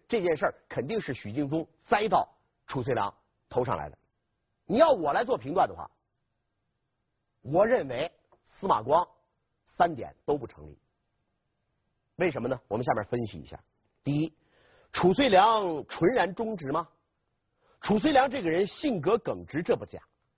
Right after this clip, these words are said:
给太宗屡次上谏言，为国计民生鼓与呼，这也不假。但是，此人绝非白璧无瑕。啊，褚遂良一生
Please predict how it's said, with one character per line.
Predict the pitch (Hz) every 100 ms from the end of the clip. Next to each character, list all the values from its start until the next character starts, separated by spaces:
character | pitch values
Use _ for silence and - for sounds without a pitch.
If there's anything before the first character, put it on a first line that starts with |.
| _ _ _
给 | - 196 226
太 | - 302 233
宗 | 277 269
屡 | 165 143
次 | - 247
上 | 185 247 180
谏 | 233 139
言， | 104 127 123
为 | 220
国 | 151 131 220
计 | 226 151
民 | 131 214
生 | 220 202
鼓 | 180 240
与 | 120
呼， | 82 160 220 123
这 | 240 240
也 | 180 78 82
不 | 156 277
假。 | - - _ _ _ _
但 | 202 190
是， | 220 - _ _ _ _ _ _ _ _
此 | - 127
人 | 139 196
绝 | - 147 202
非 | 185
白 | 165 104
璧 | 123
无 | 85 87
瑕。 | - - _ _ _ _ _ _ _ _ _ _ _ _ -
啊， | 120 87 - _ _ _ _
褚 | - 208 240
遂 | 339
良 | 302 277
一 | 320 202
生 | 262 269